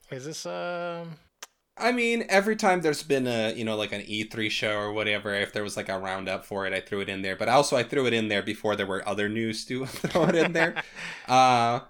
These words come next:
Speaker 2: but, you know, we're, we talk about Annapurna sometimes, and they did a showcase. There's some announcements from it, so go and check it out if you'd like. I, I think the main news story to come out of it is at the
Speaker 1: Thirsty.
Speaker 2: very end
Speaker 1: Oh,
Speaker 2: that,
Speaker 1: I was thinking Thirsty Suitors. <laughs>
Speaker 2: uh,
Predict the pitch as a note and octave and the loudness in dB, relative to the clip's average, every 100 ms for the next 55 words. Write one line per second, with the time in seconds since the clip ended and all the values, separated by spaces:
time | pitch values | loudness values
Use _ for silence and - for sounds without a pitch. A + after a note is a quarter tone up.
0 | _ _ B2+ D3+ D3 D3 D3+ D3+ D3 D#3 | _ _ 2 8 8 8 4 2 4 4
1 | A3+ C#4+ C#4+ C4 G#3+ G3+ D3 D3 D3 C#3+ | 2 0 0 0 2 2 2 0 -2 -4
2 | C3+ C3 C#3+ B2 B2+ B2+ C3 C3 B2+ A2 | -4 -4 -6 -4 -2 0 0 -4 -4 -4
3 | G#2 G#2 G2+ G#2 G#2+ G2+ - G#2 - G#2+ | -4 -6 -4 -2 -2 -4 -2 -4 0 0
4 | G#2 G#2 G#2 F#2+ A2+ G2+ F#2+ G2 - G2+ | 2 0 -4 -8 -6 -6 -6 -6 -8 -10
5 | - G#2 G2+ G2+ G2 - G#2 G2 G2 A#2 | -8 -6 -4 -6 -6 -6 -4 -4 -4 -6
6 | A#2+ A2+ B2 A2+ G#2+ G#2 G#2+ A2+ G#2+ A2+ | -6 -4 -4 -2 -2 0 0 -2 -6 -8
7 | G#2+ G#2+ A2 - A2 A#2 B2+ B2 G3 D3+ | -2 0 0 -2 -2 -2 -2 -4 -2 -4
8 | A2 A2 A2 A2 G#2+ A2 A2+ A2 A2+ - | 0 2 2 2 -2 -8 -6 -6 -4 -4
9 | A2+ A2+ A2+ A2+ A2 A2+ A2+ A2 - - | -2 -2 -4 -4 -2 0 0 0 -2 -4
10 | G#2+ G2+ F#2 G2 G#2 G#2 D#3 F#2 F#2 D#3 | -4 -4 -4 -6 -6 -4 -4 -2 -2 -4
11 | F3+ F3+ D3+ D3+ - - - D3+ G#2+ G2+ | -4 -8 -6 -8 -8 -10 -4 0 2 2
12 | G2 - | -2 -4